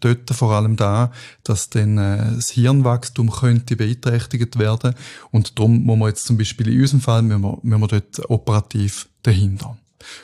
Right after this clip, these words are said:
Und sonst mit dem Pfeiffer-Syndrom gehen verschiedene Sachen einher, wie zum Beispiel auch Epilepsie könnte etwas sein, ist bis jetzt aber bei ihr nicht nachweisbar. Ich würde so sagen, wir sind von vielem eben auch verschont geblieben. Klar, jetzt, äh, geht's darum, auch in,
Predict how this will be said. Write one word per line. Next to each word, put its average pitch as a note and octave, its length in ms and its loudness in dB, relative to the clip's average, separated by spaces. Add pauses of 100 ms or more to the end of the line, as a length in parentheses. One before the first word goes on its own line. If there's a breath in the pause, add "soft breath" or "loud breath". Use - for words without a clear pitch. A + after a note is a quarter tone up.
(120 loud breath)
Und G2 180 -4
sonst D3+ 220 2
mit C3 200 4
dem A#2+ 100 4
Pfeiffer-Syndrom A#2 680 0
gehen G#2+ 180 -2
verschiedene C3 520 0
Sachen A#2+ 580 0
einher, A2+ 540 2
wie G#2 120 -6
zum - 140 -4
Beispiel G#2 320 -4
auch G#2 120 0
Epilepsie B2 720 0
könnte A#2+ 400 0
etwas A#2 380 -4
sein, A2+ 280 0 (380 loud breath)
ist B2+ 180 0
bis A#2 160 -2
jetzt G2+ 340 -2
aber G#2 300 -4
bei B2+ 100 0
ihr G#2+ 200 2
nicht A2 240 0
nachweisbar. A#2+ 880 0 (380 loud breath)
Ich C3+ 160 0
würde D#3 160 2
so C3 240 2
sagen, B2 260 2
wir A2+ 80 4
sind A2 220 0
von - 180 0
vielem C3 920 2
eben - 220 -2
auch G#2+ 140 2
verschont A#2+ 560 2
geblieben. A2+ 440 -2 (380)
Klar, D#3+ 400 0
jetzt, A#2+ 320 -2
äh, B2+ 420 -4
geht's A2+ 300 -2
darum, A2+ 220 2
auch G#2 160 -2
in, A#2+ 160 -6